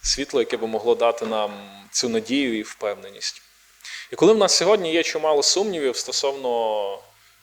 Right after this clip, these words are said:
Бога, Його обіцянок, Його слова, ми маємо різні переживання, тому що навіть приїхавши сюди з різних, е, тих чи інших, я не знаю, проблем, щоденних турбот, з переживань, які нас будуть чекати завтра на роботі, чи в сім'ї, чи будь-де,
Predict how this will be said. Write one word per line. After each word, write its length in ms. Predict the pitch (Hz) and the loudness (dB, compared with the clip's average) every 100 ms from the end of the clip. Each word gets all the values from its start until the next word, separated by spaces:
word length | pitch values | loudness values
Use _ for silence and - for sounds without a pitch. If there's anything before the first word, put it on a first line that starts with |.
| 110 | -2
Бога, 340 | 139 180 139 | 2 4 4
Його 200 | 120 127 | 2 2
обіцянок, 640 | 120 113 170 - 127 113 - | 0 -2 -4 -4 -6 -8 -8
Його 160 | 110 | -2
слова, 680 | 104 - 135 151 139 117 - | 2 4 6 6 6 2 -2
ми 80 | 120 | -4
маємо 360 | 127 139 123 123 | 2 2 2 0
різні 260 | 143 131 | -2 -2
переживання, 560 | 113 123 120 147 170 131 | -4 -2 0 2 2 0
тому 200 | - 143 | -2 -4
що 140 | - | -2
навіть 300 | 151 156 135 | 0 0 -2
приїхавши 460 | - 160 - 139 135 | -4 -4 -4 -6 -4
сюди 320 | - 170 320 - - - - | -4 -2 -4 -6 -20 -20 -16
з 120 | 120 110 | -8 -2
різних, 540 | 165 143 139 120 - | 0 0 -2 -4 -4
е, 420 | 123 117 113 110 107 - _ _ - _ - | -2 0 0 0 -4 -12 _ _ -20 _ -2
тих 180 | 208 | 0
чи 180 | - - | 0 0
інших, 340 | 170 165 - 135 - | 0 0 -2 -4 -6
я 80 | |
не 80 | 123 | -8
знаю, 300 | 117 135 120 | -2 2 2
проблем, 460 | 110 139 135 175 160 | 2 0 2 2 2
щоденних 440 | - 135 147 139 | -2 -2 -2 -2
турбот, 600 | - 131 127 156 160 - - - - | -4 -4 2 4 4 0 -14 -20 -10
з 180 | 120 143 | -2 0
переживань, 540 | 151 143 135 151 165 | 4 4 4 4 4
які 160 | 135 147 | 0 -4
нас 160 | 139 | -4
будуть 260 | 127 143 135 | -4 -4 -4
чекати 380 | - - 139 131 | -2 2 2 2
завтра 600 | 117 147 156 147 135 123 | 4 6 4 4 6 6
на 140 | 120 | 4
роботі, 520 | 127 135 135 151 - 127 | 0 2 4 4 2 -4
чи 340 | - 135 131 | -2 2 2
в 60 | 123 | 2
сім'ї, 440 | - 131 123 147 | -2 -2 -2 -2
чи 160 | 139 123 | -2 -6
будь-де, 540 | 120 143 135 131 127 | -6 -2 4 4 2